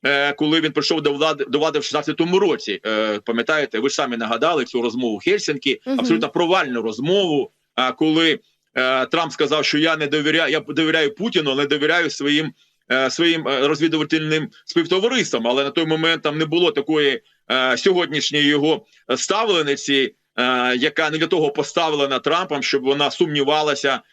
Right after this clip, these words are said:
Speaker 1: е, в його розумових, аналітичних, стратегічних здібностях, е, яка сама там виправдовувала Асада, е, під час,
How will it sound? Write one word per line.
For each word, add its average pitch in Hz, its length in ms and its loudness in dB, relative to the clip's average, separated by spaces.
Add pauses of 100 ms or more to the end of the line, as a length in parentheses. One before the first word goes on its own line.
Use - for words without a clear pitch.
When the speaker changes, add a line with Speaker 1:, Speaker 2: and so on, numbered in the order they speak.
(160)
Speaker 1:
е, 127 80 0
в 113 80 -6
його 143 420 2 (100)
розумових, 170 840 0
аналітичних, 139 640 -2
стратегічних 143 680 0
здібностях, 113 760 -4 (440)
е, 113 120 2
яка 143 220 0
сама 156 300 -2
там 117 240 -6 (200)
виправдовувала 143 760 0
Асада, 135 580 -2 (240)
е, 120 240 2
під 143 200 -2
час, 143 340 -2